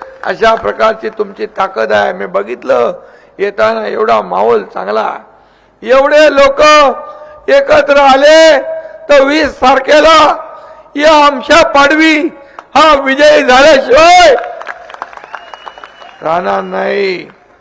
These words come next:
आणि एक नाव होईल तुमचं, नाव होईल. आणि म्हणून या ठिकाणी मी एवढंच सांगतो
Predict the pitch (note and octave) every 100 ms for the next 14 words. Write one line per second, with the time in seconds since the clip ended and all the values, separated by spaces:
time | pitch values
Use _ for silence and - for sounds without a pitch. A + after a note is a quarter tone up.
0 | _ _ _ _ _ - E3 F3 D#3 D3
1 | D#3 F#3 F3 E3+ F#3+ F3 F3 E3 - F3
2 | D#3+ - _ _ _ _ _ D#3 F#3+ G3+
3 | F#3+ G3+ A3 A3 F#3 - - - - -
4 | F#3+ F3 F#3+ B3 C4+ A3+ F3+ - - _
5 | _ _ _ _ _ _ _ _ _ _
6 | _ D3 F3+ F3 D#3+ F#3 F#3 F3+ F3 F3+
7 | F#3 F3+ F3 E3+ F3+ F3